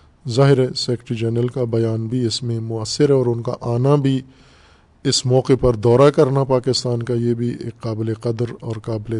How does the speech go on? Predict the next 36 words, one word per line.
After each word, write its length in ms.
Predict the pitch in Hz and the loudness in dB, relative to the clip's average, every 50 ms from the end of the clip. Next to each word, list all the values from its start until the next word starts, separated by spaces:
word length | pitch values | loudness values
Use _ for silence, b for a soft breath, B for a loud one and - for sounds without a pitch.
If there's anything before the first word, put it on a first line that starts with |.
| 104 | -6
تحسین 480 | - 113 104 - - - 131 123 123 123 | -6 -6 -6 -6 -6 -4 -4 -4 -4 -4
اقدام 440 | 127 113 - 127 120 120 120 117 110 | -6 -6 -6 -4 -2 -2 -2 -4 -4
ہے۔ 120 | 123 120 120 - b b b b b b b b b b b b b b b b b b - - | -8 -8 -10 -14 b b b b b b b b b b b b b b b b b b -16 -6
اور 140 | - 127 123 - - | -4 -4 -4 -2 0
انہوں 240 | 151 147 147 156 | 0 2 2 2
نے 100 | 147 151 | 2 2
پھر 320 | 147 - - - 185 190 180 - - | -2 -2 2 4 6 6 6 4 0
اپیل 340 | 131 120 - 135 123 120 113 | -4 -2 0 0 0 0 -2
کی 260 | 107 - 123 120 113 | -2 -2 -2 -2 0
ہے، 260 | 120 117 117 117 127 135 - b b b b b b b b b b _ _ | -2 -2 -4 -4 -6 -10 -16 b b b b b b b b b b _ _
جب 240 | 147 113 123 120 110 | -4 0 0 0 2
نزدیک 500 | 117 113 117 110 110 110 135 139 139 - | 2 0 0 -2 0 2 2 2 2 2
سے 160 | - - 135 | 2 4 4
آ 120 | 120 117 | 4 4
کر 200 | 117 113 - 117 | 2 0 -2 -2
انہوں 320 | 117 - - 107 117 117 113 | -2 -2 -4 -6 -4 -4 -4
نے 260 | 110 110 110 110 113 - - - - - - | -4 -4 -4 -6 -8 -10 -14 -20 -20 -20 -16
دیکھا 500 | 113 107 123 120 120 - 147 139 127 113 | -2 0 0 0 2 4 4 4 4 4
ہے، 120 | 107 107 | 0 -4
اے، 1300 | 104 - - _ - _ _ _ _ _ - - _ - - _ _ _ _ - - 120 117 113 113 110 | -6 -8 -14 _ -20 _ _ _ _ _ -20 -20 _ -20 -20 _ _ _ _ -14 -8 -6 -4 -4 -2 -4
سیلاب 520 | 107 - - 120 117 113 113 113 113 110 107 - | -4 -4 -2 -2 0 0 0 0 -2 -2 -4 -4
کی 260 | - 113 113 113 110 110 117 - 117 113 117 | -4 -4 -2 -2 -4 -6 -8 -10 -10 -2 -2
وسعتیں 400 | 135 - - 143 123 - 127 123 | -2 0 2 0 2 2 0 0
دیکھی 380 | 117 - - - - - 151 | 2 2 2 2 2 0 0
ہیں، 200 | 131 120 123 120 | 0 0 0 -2
تو 180 | 117 117 131 117 | -2 -4 -4 -4
انہیں 140 | 113 110 113 | -4 -4 -4
مزید 420 | 113 110 107 104 117 143 151 135 | -4 -4 -4 -2 0 0 4 4
اندازہ 380 | 151 147 143 135 135 131 123 139 | 4 4 6 4 4 6 6 4
ہوا 320 | 135 127 120 127 127 120 | 2 2 0 -2 -2 -2
ہے 40 | 123 | -2
اور 160 | 127 127 120 | -4 -4 -4
انہوں 220 | 120 117 113 117 117 | -4 -4 -6 -6 -8
نے، 140 | 113 120 | -8 -8
اے، 1000 | 123 120 - - - - - - _ _ _ _ _ _ _ _ _ - 120 117 | -10 -12 -14 -20 -20 -20 -20 -20 _ _ _ _ _ _ _ _ _ -8 -6 -6
دردمندانہ 800 | 113 107 110 117 113 110 117 117 117 117 117 113 113 117 120 123 | -4 -2 -2 -2 -2 0 -2 0 0 0 0 0 0 0 2 2